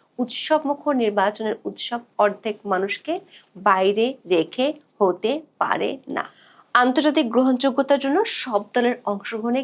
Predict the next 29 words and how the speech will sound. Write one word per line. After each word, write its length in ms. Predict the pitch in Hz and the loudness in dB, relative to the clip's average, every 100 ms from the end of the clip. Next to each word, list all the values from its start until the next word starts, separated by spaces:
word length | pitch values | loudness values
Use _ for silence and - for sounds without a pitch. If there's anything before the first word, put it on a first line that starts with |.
| - - | -6 -2
কেন 200 | 208 294 262 262 | 2 2 2 0
নির্বাচন 420 | 247 240 240 254 226 - | 2 0 0 -4 -4 0
দরকার 420 | 156 147 - 185 339 - - - - | 0 0 -2 -4 -4 -10 -18 -14 -8
সেটির 240 | 247 262 202 | -4 0 2
ব্যাখ্যাও 420 | 202 202 - 311 311 | 0 0 -2 -2 0
কূটনৈতিক 400 | 247 208 196 185 165 | -2 -2 -4 -6 -4
কৌশলে 300 | 165 151 101 | -4 -2 -4
দিয়েছেন 300 | 156 - 330 359 | -4 -4 -4 -4
বিক্রম 260 | 208 - 85 | -6 -6 -6
মিশ্রি। 260 | - - - - _ 202 | -2 -2 -2 -14 _ 2
বলেছেন, 340 | 214 214 302 370 _ _ _ | 2 2 0 -2 _ _ _
আক্ষরিক 400 | 220 226 - 339 269 | -2 0 0 2 2
অর্থ 140 | 254 220 | 0 2
বিবেচনা 300 | 208 190 202 185 | 2 2 -2 0
নিয়ে 160 | 185 190 | 2 2
বলছি, 240 | 185 339 403 - - - 220 | 0 -2 -4 -8 -20 0 4
অবাধ, 280 | 214 233 302 311 220 | 6 6 2 2 4
নিরপেক্ষ, 380 | 208 214 226 - 311 320 226 | 4 4 -4 -2 -2 0 0
অন্তর্ভুক্তিমূলক 680 | 247 320 294 302 294 302 - 247 | 0 -2 -4 -4 0 2 2 2
এবং 120 | 214 208 _ _ _ | 2 -2 _ _ _
অংশগ্রহণমূলক 800 | 233 262 - 320 294 311 311 311 233 | 4 4 2 0 2 2 2 2 0
নির্বাচন 440 | 185 180 202 320 403 - _ - | 4 4 4 0 -2 -6 _ 2
ওই 100 | 220 233 | 2 2
প্রক্রিয়ার 380 | 202 202 196 160 | 0 0 2 2
অংশ, 160 | 131 - - - _ 202 | 0 -4 -6 -12 _ 2
যেই 160 | 233 254 | 2 2
প্রক্রিয়া 340 | 254 254 311 285 | -4 -2 0 0
এটিকে 280 | 208 208 302 370 - - - 185 | 0 -2 -2 -2 -10 -20 -2 4
বৈধতা 340 | 190 - | 4 2